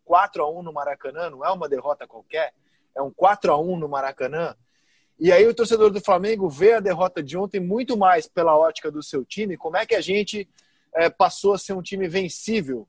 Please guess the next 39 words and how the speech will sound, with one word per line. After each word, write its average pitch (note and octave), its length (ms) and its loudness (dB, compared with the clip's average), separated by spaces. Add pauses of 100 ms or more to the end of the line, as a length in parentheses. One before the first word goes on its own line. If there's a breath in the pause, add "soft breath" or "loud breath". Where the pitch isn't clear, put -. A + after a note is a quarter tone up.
do D3 140 -2
imbatível F#3+ 600 2
Flamengo F3 320 -4
do D#3 80 -4
Jesus, D3+ 480 -6 (280 soft breath)
a - 80 4
uma G3+ 140 2
equipe G#3 300 -4
vencível. G3+ 680 -4 (160)
Não E3 120 -10
sei G#3+ 120 -2
se - 80 -8
o F#3 40 -12
P G#3+ 100 6
V G3 100 2
C G#3+ 140 -2
concorda, F#3+ 460 2
mas D#3 100 -10
o E3 40 -14
torcedor G3 280 -2
do G3+ 80 -4
Flamengo G3+ 240 -4
tá A3+ 140 -6
com B3 80 -8
essa C4 180 -8
dúvida. G3+ 400 -8 (300)
Como F#3 160 -2
é A#3+ 80 2
que B3+ 80 -6
o - 20 -2
nosso A#3+ 240 -2
time A#3+ 220 -4
não A#3+ 80 0
é A3 80 0
mais G#3+ 200 0
imbatível, G#3+ 560 0
P D3 120 -6
V B2+ 120 -8
C? G#2+ 240 -10